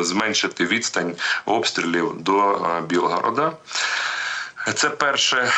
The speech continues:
І друге, е, саме в тому місці, е, з точки зору пропаганди, саме легше було зайняти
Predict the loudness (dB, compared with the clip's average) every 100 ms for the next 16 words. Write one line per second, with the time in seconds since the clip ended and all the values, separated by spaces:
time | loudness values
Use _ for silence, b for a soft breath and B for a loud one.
0 | B 2 4 4 2 2 4 4 4 2
1 | 2 2 2 2 2 2 2 2 2 2
2 | 2 4 2 0 0 2 2 B B 0
3 | 2 2 0 -4 -4 0 0 2 2 4
4 | 2 2 0 2 2 4 2 2 -2 B
5 | B B 0 2 2 2 4 4 0 -2
6 | 0 2 4 4 2 0 0 0 0 0
7 | 2 2 0